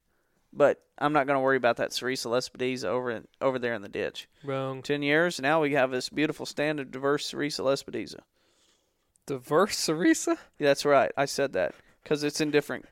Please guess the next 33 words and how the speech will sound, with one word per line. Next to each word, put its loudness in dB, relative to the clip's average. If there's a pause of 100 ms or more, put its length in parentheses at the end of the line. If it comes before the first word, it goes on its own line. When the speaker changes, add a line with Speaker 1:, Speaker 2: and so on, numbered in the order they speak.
(120)
Speaker 1:
growth 2
structures. -4
Speaker 2:
<laughs> -12 (140)
Speaker 1:
But 2
it's 0
Sericea 0
lespedeza. -4
Speaker 2:
Still 0
ugly 0
as -4
Speaker 1:
<laughs> -2
Yeah, 4
Speaker 2:
sin. -2
Speaker 1:
yeah. -8 (500)
And 2
so 10
that's 0
what 2
happens 0
when -2
you -6
don't 2
address 0
it. -6 (280)
You 2
can 4
do 4
the 6
best 6
work 6
in 2
the 0
world, 4